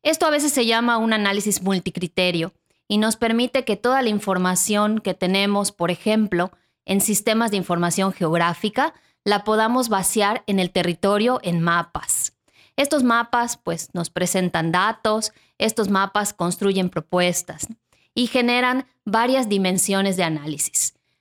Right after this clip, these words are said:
Las dimensiones básicas que tratamos son la dimensión urbana, donde vemos temas, pues, de movilidad, vemos temas de suelo, vemos temas de agua, de infraestructuras.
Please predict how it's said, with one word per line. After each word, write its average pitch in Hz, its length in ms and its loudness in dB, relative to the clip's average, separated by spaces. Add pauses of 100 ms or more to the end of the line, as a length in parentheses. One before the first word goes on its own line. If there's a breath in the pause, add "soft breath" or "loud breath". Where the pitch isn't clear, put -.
Las 220 200 2
dimensiones 254 500 2
básicas 220 640 0
que 180 140 -4
tratamos 220 760 0 (280)
son 226 420 2
la 202 80 2
dimensión 180 480 0
urbana, 233 640 0 (180)
donde 185 260 2
vemos 196 340 0
temas, 190 480 0 (260 soft breath)
pues, 180 160 -2
de 175 100 0
movilidad, 180 840 2
vemos 185 400 -2
temas 170 320 0
de 160 100 0
suelo, 240 720 0 (240 soft breath)
vemos 175 360 0
temas 165 360 -2
de 175 140 2
agua, 220 640 2 (260 soft breath)
de 196 60 -2
infraestructuras. 220 1300 0